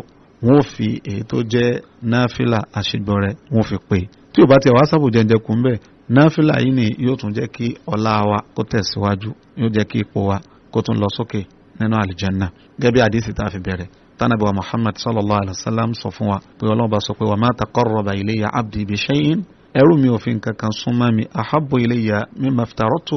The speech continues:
alayhi." Kò sí nǹkan kan tó fi súnmọ́ mi, tèmi Ọlọ́run bá wá nífẹ̀ẹ́ sí ju kó máa ṣọ̀ranyàn lọ. Náà, ó ṣọ̀ranyàn ààwẹ̀,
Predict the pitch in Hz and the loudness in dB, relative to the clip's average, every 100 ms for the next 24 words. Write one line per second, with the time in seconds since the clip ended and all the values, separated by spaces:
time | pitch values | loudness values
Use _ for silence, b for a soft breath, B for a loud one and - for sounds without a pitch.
0 | 135 117 110 104 - - - 120 117 190 | 0 0 -2 -4 -12 -20 -4 -2 0 0
1 | 151 131 - 123 110 131 127 113 131 127 | 0 -4 -6 -4 -2 -2 -2 -6 -2 -2
2 | 120 113 120 - - 139 135 123 123 110 | 0 -2 -4 -12 -2 2 2 2 0 0
3 | 117 123 120 120 - 104 - - 147 165 | 0 0 -2 -4 -6 -8 -6 0 2 2
4 | - _ - 107 117 113 101 - 101 101 | -2 _ -8 -4 -2 0 -2 -4 -4 -2
5 | 95 95 - _ _ _ - _ 175 175 | -2 -4 -8 _ _ _ -20 _ -6 -6
6 | - - - 131 - 117 110 110 104 101 | -8 -16 -4 -4 0 0 0 0 0 -2
7 | 104 - _ - 98 92 92 92 | -4 -12 _ -4 -2 0 0 -2